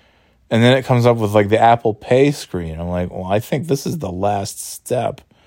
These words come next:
But maybe there's a bonus coupon screen." And so I clicked the Apple Pay and I paid with my debit card.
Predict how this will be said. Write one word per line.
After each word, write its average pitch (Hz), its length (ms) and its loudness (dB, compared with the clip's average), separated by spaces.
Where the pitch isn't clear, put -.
But 107 100 -10
maybe 113 300 4
there's 117 280 6
a 110 60 6
bonus 113 560 2
coupon 117 640 0
screen." 110 720 -4
And 107 140 0
so 120 140 4
I 113 100 8
clicked - 300 0
the 113 100 6
Apple 113 320 4
Pay 104 320 0
and 104 80 0
I 101 80 0
paid 104 300 -2
with 104 120 -2
my 95 120 -4
debit 110 340 -4
card. 98 560 -10